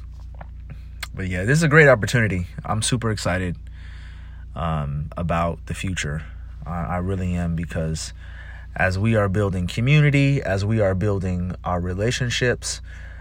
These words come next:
as we are, um, moving with, uh, moving as inclusion, right? We're moving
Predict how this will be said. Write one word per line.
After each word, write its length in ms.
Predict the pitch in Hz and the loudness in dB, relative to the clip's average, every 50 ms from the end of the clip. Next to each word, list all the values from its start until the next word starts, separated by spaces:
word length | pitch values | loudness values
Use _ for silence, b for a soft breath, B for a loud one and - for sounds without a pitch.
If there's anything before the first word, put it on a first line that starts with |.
| B B | B B
as 200 | - 82 90 87 | -2 0 0 2
we 260 | 92 104 107 107 110 101 | 2 0 2 2 2 2
are, 500 | - - 90 90 87 87 87 85 - - - - - - - - | 2 2 2 2 2 0 0 -2 -4 -6 -10 -14 -14 -14 -10 -8
um, 720 | - 90 90 87 85 82 80 80 80 76 73 69 64 57 55 - - - - - - - - - - - - - | -6 -4 -2 -2 -2 -2 -2 -2 -2 -2 -4 -4 -6 -10 -12 -12 -12 -12 -12 -12 -12 -14 -14 -14 -14 -14 -14 -8
moving 920 | - 98 101 107 113 123 139 147 151 147 143 127 131 117 107 104 104 101 87 | -4 -2 2 4 6 8 10 10 10 10 8 8 6 4 4 2 0 0 0
with, 540 | 98 101 95 95 92 - - - - - - - - - - - | 0 2 2 2 0 -2 -6 -10 -12 -12 -12 -12 -14 -12 -10 -8
uh, 500 | - 87 85 85 85 82 82 - 82 - - - - - - - | -6 -6 -4 -6 -6 -8 -8 -10 -12 -12 -12 -12 -14 -14 -10 -4
moving 760 | - 107 123 135 131 127 127 127 120 117 113 113 117 110 - - - - | 2 4 6 6 6 6 6 4 4 4 4 2 2 0 -2 -4 0 4
as 420 | - 110 120 117 113 110 107 104 - | 6 8 8 8 8 6 6 2 0
inclusion, 760 | - 101 98 - - - 123 117 104 90 87 78 76 80 87 - | -2 -2 -2 -2 0 2 2 2 2 2 0 -2 -4 -4 -6 -6
right? 300 | 82 87 98 127 196 214 | -4 -2 -2 -2 0 0
We're 120 | 151 165 | 0 2
moving 280 | 175 175 180 180 180 165 | 2 2 2 2 0 0